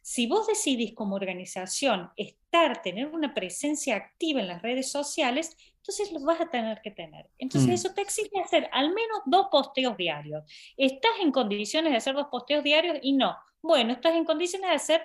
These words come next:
Speaker 1: un posteo por día o cada tres días. Perfecto, proponete eso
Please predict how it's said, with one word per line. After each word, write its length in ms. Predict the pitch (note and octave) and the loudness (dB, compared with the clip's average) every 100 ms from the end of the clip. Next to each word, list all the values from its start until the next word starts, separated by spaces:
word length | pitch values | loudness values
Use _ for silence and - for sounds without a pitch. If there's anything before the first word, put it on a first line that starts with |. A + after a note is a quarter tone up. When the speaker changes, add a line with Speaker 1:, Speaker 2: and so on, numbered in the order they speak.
| - _ | -4 _
Speaker 1:
un 200 | - E4 | 2 2
posteo 540 | D#4 C4 - B3+ B3 B3 | 4 0 0 0 0 0
por 180 | G#3+ | -4
día 360 | F#3+ F3 D#3 D#3 | -4 -6 -6 -6
o 160 | - G#3 | -4 2
cada 300 | A3 G#3+ G#3 | 6 6 4
tres 280 | B3 B3+ - | 0 0 -2
días. 240 | D#3 D3+ _ | -14 -14 _
Perfecto, 680 | - D4 - F3+ - F3 - | 2 2 0 -6 -6 -12 -6
proponete 640 | G3+ G#3 A#3 C#4 - F#4 | -4 0 2 2 0 0
eso 200 | F#4 | 0